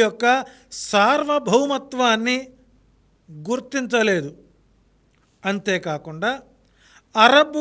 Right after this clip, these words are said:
భూమి నుండి జియోనిస్ట్ పాలనను అంతం చేయాలని ప్రతిజ్ఞ చేసింది. ఇక ఇజ్రాయెల్ కన్యా లగ్న జాతకానికి సంబంధించినది. లగ్న జాతకంలో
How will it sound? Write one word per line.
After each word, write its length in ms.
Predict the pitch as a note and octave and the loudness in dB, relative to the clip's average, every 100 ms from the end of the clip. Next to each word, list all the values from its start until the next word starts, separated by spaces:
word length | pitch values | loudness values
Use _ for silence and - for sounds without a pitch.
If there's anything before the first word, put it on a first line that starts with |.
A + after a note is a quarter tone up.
| C4 | -2
భూమి 260 | A3 B3 A#3 | 0 0 -2
నుండి 280 | G#3 G#3 B3 C4+ C4+ - _ _ E3+ | -2 0 0 0 -6 -20 _ _ -16
జియోనిస్ట్ 880 | C#3 G3+ C4+ D4 D4+ D4+ - - C#4 C#4 | -6 0 4 6 6 2 -2 -2 -4 0
పాలనను 560 | A#3+ A#3+ A3 G#3+ A3+ C4+ C#4 - _ - G#3+ | 2 2 0 -2 -4 -6 -8 -20 _ -6 -4
అంతం 300 | A#3+ C4+ B3+ F#3+ | -4 -6 -6 -2
చేయాలని 520 | A#3+ A3+ G#3+ G#3+ B3+ D4+ - _ _ | 0 0 0 -2 -4 -8 -14 _ _
ప్రతిజ్ఞ 400 | F#3+ F#3+ A3+ G3 G3+ F#3 | -6 -4 -6 -4 -2 -2
చేసింది. 440 | F3+ D3+ D#3+ C3 - B3 | -2 -4 -8 -10 -10 -8
ఇక 100 | B3+ B3 E3+ - - _ _ - - _ _ A3 | 0 2 2 -4 -20 _ _ -20 -20 _ _ 0
ఇజ్రాయెల్ 580 | B3 C4+ D4+ D4+ B3 G#3+ B3+ - _ _ _ _ - | 2 4 4 6 4 2 -2 -14 _ _ _ _ 0
కన్యా 440 | G3+ B3+ D4+ D#4+ D#4 C4+ | 2 2 2 2 4 4
లగ్న 240 | A#3+ A#3+ A#3+ G#3+ | 2 0 2 2
జాతకానికి 640 | G#3 A3 F#3+ G3 G3+ B3 B3 | 2 -2 -4 -4 -4 -6 -8
సంబంధించినది. 680 | F3+ E3 D#3 C#3+ C#3 C3+ _ _ _ _ _ _ _ | -8 -8 -12 -14 -16 -18 _ _ _ _ _ _ _
లగ్న 380 | F#3+ G#3 G#3+ D4+ D#4+ D4 | 0 0 2 0 2 4
జాతకంలో 640 | C4+ C4 G#3+ G#3+ F3+ F#3 | 2 0 -4 -2 0 0